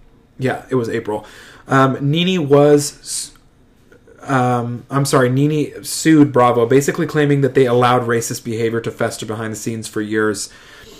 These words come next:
So I, I've already kinda talked about this too, like, a lot, I feel like, so I don't wanna get into it too much, but I just wanted to share the tweets that were out there because I thought that they were kind of,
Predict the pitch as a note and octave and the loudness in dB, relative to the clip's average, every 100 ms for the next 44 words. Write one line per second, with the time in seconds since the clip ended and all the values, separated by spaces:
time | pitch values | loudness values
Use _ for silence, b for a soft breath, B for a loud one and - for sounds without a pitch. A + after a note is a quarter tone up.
0 | B B - - E3+ D#3+ D#3 - _ b | B B -14 2 6 6 4 -4 _ b
1 | b b b _ - D#3+ D#3+ D3+ C#3+ - | b b b _ -2 2 4 2 0 -8
2 | _ _ b b - - D3+ D3 F3+ G#3 | _ _ b b -12 0 0 2 4 4
3 | G#3 F#3+ D3+ C#3+ C3+ D#3+ D#3 D3 - - | 2 0 0 0 0 0 0 -4 -6 -12
4 | - C3 B2+ A#2+ A#2 A#2 C3+ D3 D3 D#3+ | -10 -6 -4 -2 -2 0 -2 -4 -2 0
5 | D#3+ D3+ C3+ B2 C3+ C#3+ C#3 B2+ B2+ C3+ | 2 0 0 2 2 2 0 0 0 -2
6 | B2 - C3+ D3+ D3 C3 A2+ A#2 - B2+ | -4 -2 0 0 0 0 0 -2 -2 -4
7 | A2+ G#2 A#2+ A2+ G#2+ - A2+ B2 - - | -4 -4 -4 -2 -4 -6 -6 -6 -6 -10
8 | - B B B B B B2 A#2 A2+ A2+ | -12 B B B B B 0 0 0 0
9 | A#2 C3+ B2+ B2 A#2+ G#2+ A#2+ A2 A2+ A2 | 0 0 2 2 0 -6 -6 -4 -4 -4
10 | - A2 G#2+ - A2+ G#2+ F#2+ - | -2 -2 -2 -2 -4 -4 -6 -10